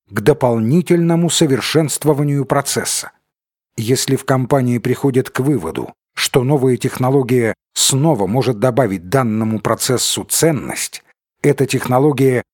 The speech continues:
тщательно анализируется, чтобы определить, не противоречит ли она философским принципам Тойоты. Речь идёт о принципах, которые предполагают,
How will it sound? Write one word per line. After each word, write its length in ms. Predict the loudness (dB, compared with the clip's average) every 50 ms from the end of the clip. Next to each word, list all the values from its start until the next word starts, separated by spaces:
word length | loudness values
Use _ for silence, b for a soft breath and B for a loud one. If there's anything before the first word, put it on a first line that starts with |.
| _ _ _
тщательно 720 | -2 0 2 4 2 2 2 2 0 0 0 0 0 0 0
анализируется, 1000 | 0 0 0 0 0 -2 0 -2 -2 -2 -4 -6 -8 -6 -6 -6 -6 -6 -10 _ _ _ _
чтобы 360 | -8 0 0 2 4 4 2
определить, 600 | 2 2 -2 0 0 0 0 0 -2 -4 -6 -12 _ _ _ _ _ _ _
не 260 | 0 2 4 2 2
противоречит 840 | 2 2 0 2 2 4 4 4 4 4 2 0 0 -2 -4 -2 0
ли 100 | -2 0
она 420 | 0 0 0 0 0 0 0 0 -2 _ _ _ _
философским 880 | -2 2 2 4 4 2 0 0 0 -2 0 0 -2 0 0 0 0 0
принципам 640 | -2 -2 -2 -2 -2 -2 -2 0 0 -2 -2 -2 -6 B B B B B
Тойоты. 480 | -2 0 0 -2 -4 -6 -6 -14 -18 _ _ _ _ _ _ _ _ _ _ _ _ _
Речь 340 | -2 -2 -2 -2 0 -2
идёт 260 | 0 2 0 0 2 0
о 100 | -2 -2
принципах, 760 | 0 0 0 0 0 0 -4 -8 -4 -4 -4 -4 -4 -8 -14 _ _ _ _ _
которые 440 | -10 -2 2 4 4 4 4 2 0
предполагают, 1000 | 0 -2 -4 -4 -2 -4 -2 -2 -2 -4 0 0 0 0 0 -4 -10 -18 -20